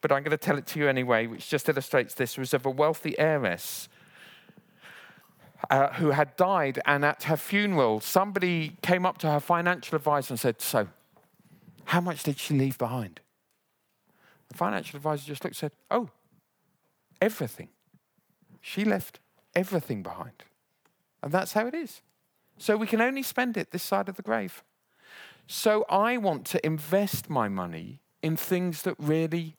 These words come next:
matter, don't you? We look, you know, we often hear the talk of, at our deathbed,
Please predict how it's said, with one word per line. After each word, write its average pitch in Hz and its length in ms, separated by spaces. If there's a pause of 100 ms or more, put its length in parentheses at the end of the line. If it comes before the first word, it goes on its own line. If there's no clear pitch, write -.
(120)
matter, 180 560 (680)
don't 170 200
you? 208 200 (1120)
We 185 120
look, 220 200 (100)
you 175 80
know, 190 120
we 185 120
often 190 280
hear 175 220
the 156 120
talk 190 380
of, 156 240 (200)
at 170 160
our 165 140
deathbed, 147 600